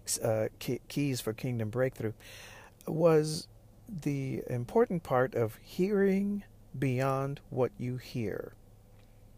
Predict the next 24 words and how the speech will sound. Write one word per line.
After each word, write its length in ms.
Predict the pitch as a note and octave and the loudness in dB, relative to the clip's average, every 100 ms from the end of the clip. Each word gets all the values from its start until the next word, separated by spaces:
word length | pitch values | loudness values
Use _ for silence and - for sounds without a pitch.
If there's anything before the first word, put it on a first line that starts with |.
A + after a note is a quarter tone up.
| - - - | -20 -20 -16
We 180 | - C3+ | -4 2
have 200 | D#3 - | 4 4
to 80 | - | 0
see 320 | B2 - F#3+ | 0 2 2
beyond 380 | F3+ D#3 D3 D3 | 2 2 2 2
what 140 | C#3 - | 0 -2
we 100 | A#2+ | -4
see, 220 | - F3 | 0 0
but 180 | C#3 A#2 | 0 0
we 160 | B2 | 2
also 580 | C3+ E3 - C#3 C3+ C3 - - - | 4 2 0 0 0 -2 -6 -16 -10
have 280 | - C3+ - | -2 -2 -2
to 220 | - B2+ | -6 -6
hear 640 | A#2+ - G3+ G#3+ A#2+ G#2+ A#2 - - - - | -6 -6 -2 0 2 0 -2 -8 -16 -18 -8
beyond 460 | A#2+ A#2+ B2+ C3+ C3 | -2 0 0 0 0
what 240 | B2+ - | -2 -2
we 160 | B2+ B2+ | -2 -4
hear. 520 | B2 D3+ A#2 - - - - - - - - | -4 -2 -2 -4 -8 -14 -18 -18 -18 -18 -14
What 120 | - E3+ | -4 0
do 120 | D#3+ | 0
I 100 | D3 | 0
mean 240 | C#3+ C#3+ | 0 0
by 160 | A#2+ G2+ | 2 0
that? 240 | G2+ - | 0 -4